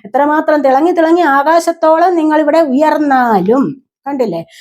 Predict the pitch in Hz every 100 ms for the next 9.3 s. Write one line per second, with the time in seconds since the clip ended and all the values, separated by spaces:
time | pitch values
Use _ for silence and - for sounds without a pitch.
0 | - - 220 247 302 320 320 330 330 349
1 | 330 311 302 277 269 226 208 196 208 262
2 | 302 330 339 339 349 330 320 311 277 320
3 | 320 - - 262 262 226 233 240 262 262
4 | 226 233 285 277 - 180 202 220 339 403
5 | 330 269 240 220 180 190 233 254 311 359
6 | - - - 185 196 202 233 339 440 330
7 | 269 226 208 196 208 247 262 302 320 208
8 | - 370 403 403 320 269 220 196 175 160
9 | 175 180 175